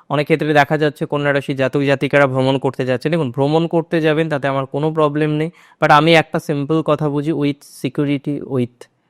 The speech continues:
আহ, সেফটি। অনেকেই প্রশ্ন করেন, "দাদা, আমার, আহ, সমস্যা আছে, অ্যাক্সিডেন্টাল একটা ফাড়া দেখছি, আমাকে একজন বলেছে, তাহলে কি আমি চালাতেই পারবো না? আমি কি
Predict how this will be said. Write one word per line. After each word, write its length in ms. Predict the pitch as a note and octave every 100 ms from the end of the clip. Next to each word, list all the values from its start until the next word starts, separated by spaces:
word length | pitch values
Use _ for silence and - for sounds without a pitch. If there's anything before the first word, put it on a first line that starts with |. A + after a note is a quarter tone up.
| _ -
আহ, 100 | A#2+
সেফটি। 460 | - A#2 - - - _ _ _ -
অনেকেই 260 | C#3 D3+
প্রশ্ন 340 | C#3+ D3+ D#3 D3
করেন, 240 | C#3+ C3+
"দাদা, 260 | C#3 D3 C#3
আমার, 420 | C3+ C#3 C3+ -
আহ, 460 | - - - -
সমস্যা 440 | C3 C#3 C3+ - C3+
আছে, 280 | B2+ - D#3
অ্যাক্সিডেন্টাল 560 | B2 - C3+ C3 C3
একটা 260 | B2+ - B2+
ফাড়া 280 | - A#2+ B2
দেখছি, 600 | B2 - - F3 C3 - _ _
আমাকে 280 | B2 B2+ C3
একজন 300 | B2+ C3+ A2+
বলেছে, 460 | A#2+ D3 - D3+ A#2+ _ _
তাহলে 200 | C#3 D3+
কি 80 | D3+
আমি 140 | D#3
চালাতেই 460 | - C3 C3 D#3+ D#3+
পারবো 300 | E3 D#3 E3+
না? 100 | D#3
আমি 140 | C#3
কি 200 | C#3+ D#3